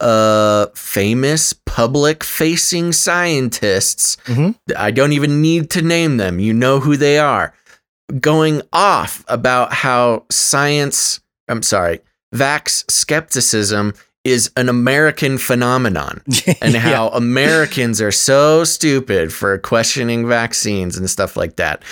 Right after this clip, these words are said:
Speaker 1: But, uh, y-, here you go. The fact, it's a worldwide thing. It's not just some sort of crazy, you know, American stupidity that they would want you to believe it is.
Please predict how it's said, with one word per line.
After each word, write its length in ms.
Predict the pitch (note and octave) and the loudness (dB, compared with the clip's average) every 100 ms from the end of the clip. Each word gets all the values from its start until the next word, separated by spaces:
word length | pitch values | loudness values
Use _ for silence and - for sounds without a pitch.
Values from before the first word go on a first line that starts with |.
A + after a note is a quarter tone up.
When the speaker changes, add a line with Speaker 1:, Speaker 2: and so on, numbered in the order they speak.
| - - _ - | -14 -16 _ 0
Speaker 1:
But, 340 | A2 G2+ - | 0 0 0
uh, 340 | A2 G#2+ G#2 G2+ - | 2 4 2 0 -4
y-, 420 | G#2 - _ G#2 | -10 -12 _ -4
here 260 | G2 - G#2+ | -2 0 0
you 160 | G2+ G2 | 0 0
go. 360 | G#2+ C#3 G2+ | 0 2 0
The 60 | D#2+ | -2
fact, 360 | - A2 A#2 | -2 -2 -2
it's 140 | B2 B2 | -4 -2
a 80 | G2 | -2
worldwide 920 | F#2+ A#2+ C#3+ D#3 C#3+ C3+ C#3 C#3+ C3+ | 2 4 4 4 2 0 2 0 -4
thing. 420 | - D#3 C#3 F#2 | -2 0 0 -2
It's 200 | E2+ - | -4 -2
not 360 | A2+ B2+ C3+ B2 | 0 0 0 0
just 320 | B2+ B2 - | 0 0 0
some 200 | B2+ B2 | -2 -2
sort 300 | - B2 A#2+ | 0 2 0
of 180 | G#2+ - | -2 -4
crazy, 680 | A#2 A#2 A#2+ A#2 A#2 A2+ - - _ - | -2 0 0 0 -2 -2 -6 -20 _ -6
you 80 | A2+ | -2
know, 180 | G2 F#2 | 0 0
American 720 | A2 A2 A2+ A2+ A2 A2 G#2+ | 0 0 0 0 0 -2 0
stupidity 920 | - - A2 G#2+ A2+ G#2 F#2 F2 F#2 | -2 0 -2 0 0 0 -2 -2 -2
that 200 | G2 F#2+ | -2 -2
they 140 | F#2+ F#2+ | 0 0
would 140 | F2+ | 0
want 260 | F#2+ F#2+ F#2 | -2 -4 -4
you 100 | E2+ | -4
to 60 | |
believe 680 | D#2 F2 G2+ G#2+ E2 F2+ - | -2 -2 0 0 -2 -6 -10
it 120 | - D#2+ | -6 -2
is. 400 | D#2 D#2+ - | 0 0 -2